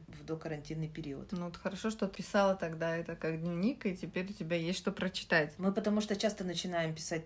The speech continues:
Speaker 1: подобный дневник, мы в самом начале пути его писали, как блог на сайте,
Speaker 2: Мы просто раньше,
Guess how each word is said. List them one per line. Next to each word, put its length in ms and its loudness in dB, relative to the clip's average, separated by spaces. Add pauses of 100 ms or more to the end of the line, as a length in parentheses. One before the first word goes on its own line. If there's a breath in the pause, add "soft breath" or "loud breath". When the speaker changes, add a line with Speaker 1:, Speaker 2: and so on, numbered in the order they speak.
Speaker 1:
подобный 320 0
дневник, 360 0
мы 80 2
в 40 -4
самом 220 0
начале 320 2
пути 320 -2
его 180 0
писали, 460 0
как 220 -4
блог 320 -2
на 80 -4
сайте, 420 0
Speaker 2:
Мы 60 0
просто 260 4
раньше, 240 8